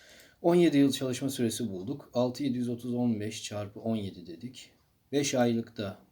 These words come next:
çalışması altı bin yedi yüz otuz, on beş bölü on iki aylığı buluyoruz. Çarpı beş ay diyoruz. Rakam bulduk. On bir günlük için altı yedi yüz otuz, on beş bölü üç yüz altmış beş bir günlüğü bulduk. On bir ile çarpıyoruz.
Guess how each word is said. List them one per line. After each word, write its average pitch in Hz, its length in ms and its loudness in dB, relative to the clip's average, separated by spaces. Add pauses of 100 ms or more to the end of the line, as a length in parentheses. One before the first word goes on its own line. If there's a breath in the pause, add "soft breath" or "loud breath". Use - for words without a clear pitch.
(220)
çalışması 104 720 -8
altı 120 340 -4
bin 120 60 -2
yedi 107 160 -4
yüz 107 120 -10
otuz, 104 280 -12
on 101 200 -8
beş - 240 -14
bölü 95 320 -6
on 113 160 -2
iki 131 420 -6 (420)
aylığı 107 400 -2
buluyoruz. 92 400 -12
Çarpı 117 440 -6
beş 90 220 -6
ay 80 240 -18
diyoruz. 90 500 -16 (200)
Rakam 90 320 -18
bulduk. 95 400 -20
On 143 220 0
bir 139 120 0
günlük 110 280 -2
için 110 160 -12
altı 117 280 -8
yedi 113 140 -6
yüz 110 160 -10
otuz, 107 380 -8
on 113 220 -2
beş - 220 -14
bölü 104 140 -8
üç - 180 -18
yüz 113 100 -8
altmış 110 320 -10
beş 117 220 -10
bir 120 100 0
günlüğü 90 440 -10
bulduk. 113 420 -6
On 110 240 -2
bir 87 80 -12
ile 85 140 -18
çarpıyoruz. 117 640 -10